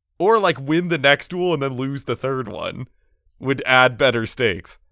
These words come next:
But just totally, just, this show is ridiculous in a way that I do have a lot of fun <laughs> with.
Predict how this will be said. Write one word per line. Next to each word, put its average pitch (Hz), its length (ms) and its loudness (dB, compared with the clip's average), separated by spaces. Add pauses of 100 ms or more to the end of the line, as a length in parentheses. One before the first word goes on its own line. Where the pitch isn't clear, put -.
(840)
But 123 140 -4
just 139 160 -6
totally, 170 400 2
just, 131 200 -10 (240)
this 117 300 -2
show 151 220 4
is 123 120 0
ridiculous 107 680 -2
in 107 80 0
a - 20 -4
way 101 220 0
that 95 140 -2
I 98 120 0
do 101 300 -8
have 98 240 2
a - 20 0
lot 92 320 -4
of 87 80 -8
fun 82 340 -10
<laughs> - 0 -
with. 139 880 -2